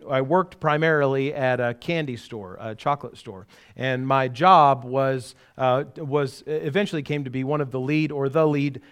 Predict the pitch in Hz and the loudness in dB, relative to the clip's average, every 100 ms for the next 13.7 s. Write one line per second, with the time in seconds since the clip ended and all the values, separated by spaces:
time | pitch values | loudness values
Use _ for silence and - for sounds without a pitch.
0 | _ - 226 220 - 156 131 - 131 117 | _ 0 2 2 -2 -2 -4 -6 -8 -8
1 | 107 143 143 139 131 139 143 143 135 113 | -6 -6 -4 -6 2 4 4 2 -6 -6
2 | - _ - 135 131 123 139 135 131 - | -16 _ -2 0 0 0 -4 -4 -10 -10
3 | - 131 - - 131 131 127 127 127 - | -8 -8 -8 -6 -4 -2 -2 -4 -10 -6
4 | 131 127 110 135 127 127 110 120 123 - | -4 -4 -6 -8 -8 -14 -12 -12 -14 -16
5 | - - 147 208 247 196 185 202 196 139 | -20 -2 4 6 8 6 6 8 8 4
6 | 160 151 117 117 - - _ 175 202 202 | 2 4 2 -4 -12 -20 _ 4 6 6
7 | 196 269 330 220 156 139 123 131 165 - | 8 8 8 4 2 0 0 -2 -4 -10
8 | _ _ _ 180 175 170 175 185 175 175 | _ _ _ 0 2 2 2 2 2 2
9 | 156 151 147 143 139 165 143 135 - 147 | 0 0 2 2 2 -2 -4 -4 0 0
10 | 139 139 139 143 131 139 135 139 143 - | 0 -2 -2 -2 -4 -2 0 -2 -2 -8
11 | 120 113 107 104 - _ - _ - 175 | -8 -8 -12 -14 -20 _ -20 _ 0 4
12 | 226 233 226 226 180 190 202 202 202 165 | 4 4 0 -2 2 6 6 6 4 2
13 | 151 156 170 180 180 156 | 2 4 6 6 2 -2